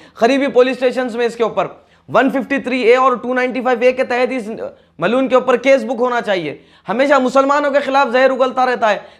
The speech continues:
कोरोना महामारी चल रही है, मुसलमान, हिंदू हो, सिख हो, ईसाई हो, सब एक दूसरे का साथ दे रहे हैं।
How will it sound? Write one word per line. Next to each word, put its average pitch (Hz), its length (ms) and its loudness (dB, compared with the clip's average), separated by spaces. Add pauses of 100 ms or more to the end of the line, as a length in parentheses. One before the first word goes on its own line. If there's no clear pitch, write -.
कोरोना 262 320 2
महामारी 262 480 0
चल 262 220 -2
रही 269 160 -2
है, 269 80 0
मुसलमान, 262 720 -2 (400)
हिंदू 254 340 0
हो, 254 160 6
सिख 262 300 -8
हो, 262 120 2
ईसाई 262 300 -2
हो, 262 120 2
सब 269 240 2
एक 254 120 0
दूसरे 285 260 0
का 285 140 2
साथ 277 200 2
दे 247 180 2
रहे 233 100 0
हैं। 175 240 -6